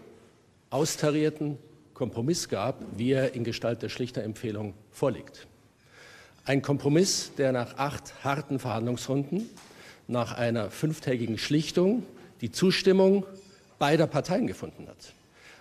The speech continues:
Ein Kompromiss, der ausgearbeitet wurde von zwei unabhängigen Schlichtern,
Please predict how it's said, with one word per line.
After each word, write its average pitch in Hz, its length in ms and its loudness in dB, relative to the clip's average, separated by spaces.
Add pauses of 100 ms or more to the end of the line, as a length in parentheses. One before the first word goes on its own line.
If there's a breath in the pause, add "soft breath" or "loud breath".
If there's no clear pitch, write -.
(140 loud breath)
Ein 135 200 0
Kompromiss, 147 720 2
der 143 440 4 (540 loud breath)
ausgearbeitet 147 720 4
wurde 165 340 6
von 143 260 0
zwei 139 240 4
unabhängigen 139 680 2
Schlichtern, 127 480 2